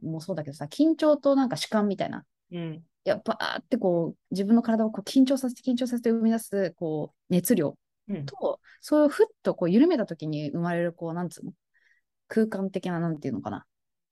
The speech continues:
Speaker 1: なん、なんていうのかな。こう、まあ、波みたいな、波動みたいなさ。なんかそういうのをさ、演劇とかでやっててもなんかよく言われるんだよね。緊張と弛緩みたいな。こう緩めるっていうと緊張するみたいなさ。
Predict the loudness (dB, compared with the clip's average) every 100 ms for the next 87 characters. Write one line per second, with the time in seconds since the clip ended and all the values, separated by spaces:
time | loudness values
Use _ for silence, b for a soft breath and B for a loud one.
0 | _ -10 -2 0 0 0 0 -2 -2 -2
1 | -2 -4 -4 -4 -4 -4 -6 _ _ _
2 | _ -2 0 0 _ _ _ _ _ _
3 | _ _ _ 0 4 6 6 4 0 -6
4 | -2 0 2 0 -4 -10 -10 -10 _ _
5 | _ 0 0 4 6 4 2 -2 4 6
6 | 6 0 -4 -2 0 -2 -6 -6 -6 -2
7 | -2 0 2 2 0 -4 -2 -4 -2 -6
8 | -4 -2 -2 -4 -6 -2 0 2 2 2
9 | -4 -4 -2 0 -2 0 0 0 -4 -4
10 | -4 -8 -20 -16 -16